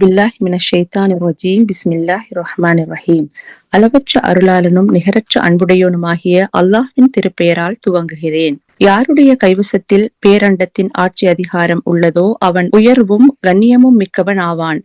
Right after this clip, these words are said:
மேலும் அவன் அனைத்து பொருளின் மீதும் ஆற்றல் பெற்றவனாகவும் உள்ளான். அவன் மரணத்தையும் வாழ்வையும் ஏற்படுத்தினான். உங்களில் யார் மிக சிறந்த செயல்கள் புரிகின்றவர்கள் என்று உங்களை சோதித்து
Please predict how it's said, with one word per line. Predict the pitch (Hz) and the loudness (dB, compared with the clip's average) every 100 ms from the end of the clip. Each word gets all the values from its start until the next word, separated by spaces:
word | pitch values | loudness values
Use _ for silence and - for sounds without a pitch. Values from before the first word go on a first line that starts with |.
| _ | _
மேலும் | 175 175 185 240 254 | -2 0 2 0 2
அவன் | 180 180 - | 0 -2 -4
அனைத்து | 185 247 - 262 | -2 -2 -4 -8
பொருளின் | - 190 196 190 | -4 -4 -4 -4
மீதும் | 175 175 202 - | -6 -4 -4 -4
ஆற்றல் | 180 185 226 233 | -4 -4 -6 -4
பெற்றவனாகவும் | 185 - 180 175 170 175 180 247 202 | -4 -2 -2 -2 -4 -6 0 2 2
உள்ளான். | 175 165 156 | 0 -2 -4
அவன் | - 196 202 | -2 0 2
மரணத்தையும் | 190 214 285 294 214 196 214 233 | 4 4 4 4 0 2 2 0
வாழ்வையும் | 196 202 226 214 220 240 | 0 0 0 0 0 -2
ஏற்படுத்தினான். | 175 - 175 175 180 170 170 | -4 -4 -6 -4 -4 -2 -2
உங்களில் | 170 220 208 202 190 | 2 2 4 2 2
யார் | 185 196 | 0 0
மிக | 220 190 202 | -2 -2 -4
சிறந்த | 196 190 208 247 | -4 -2 0 0
செயல்கள் | 226 185 190 - 196 - | -2 -2 -4 -4 -6 -4
புரிகின்றவர்கள் | 190 190 180 180 175 185 185 185 | -4 -2 -4 -2 -2 -4 -4 -4
என்று | 175 170 180 202 | -6 -4 -4 -4
உங்களை | 226 180 170 180 | -4 -2 -2 -2
சோதித்து | - 196 190 196 - | -6 -8 -8 -8 -6